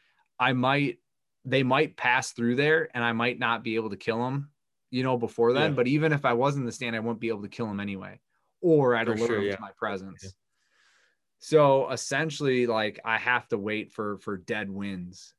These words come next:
Speaker 1: in those scenarios.
Speaker 2: Okay.
Speaker 1: Um,
Speaker 2: Yeah.
Speaker 1: and that's both the stands is really how it kinda shakes out. The, the other stand besides the ditch stand, the one that's just, like, flat out on a creek,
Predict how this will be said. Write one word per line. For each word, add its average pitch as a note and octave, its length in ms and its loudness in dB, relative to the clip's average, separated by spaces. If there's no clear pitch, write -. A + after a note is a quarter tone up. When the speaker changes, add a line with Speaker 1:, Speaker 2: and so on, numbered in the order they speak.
Speaker 1:
in G#2 160 -8
those G2+ 260 -8
scenarios. F#2+ 540 -8
Speaker 2:
Okay. G2 160 -10
Speaker 1:
Um, G#2+ 560 -2
Speaker 2:
Yeah. F2+ 100 -6
Speaker 1:
and C3+ 120 0
that's D#3+ 180 2
both C3 300 0
the A2 100 -4
stands G2+ 720 -8
is A2+ 160 -8
really A#2+ 280 0
how A2 260 -2
it G2+ 140 -10
kinda G#2+ 220 -6
shakes G#2 360 -8
out. G2+ 280 -6
The, A2+ 460 0
the B2 140 0
other C#3+ 180 4
stand B2 300 -4
besides A#2+ 400 -2
the G#2+ 100 -8
ditch G#2+ 320 -6
stand, G#2 480 -6
the G2+ 80 -4
one G#2+ 180 -6
that's G2+ 200 -8
just, - 240 -10
like, F#2+ 180 -12
flat G#2+ 400 -2
out G#2 160 -2
on G2+ 160 -6
a G2 60 -8
creek, C3+ 500 -6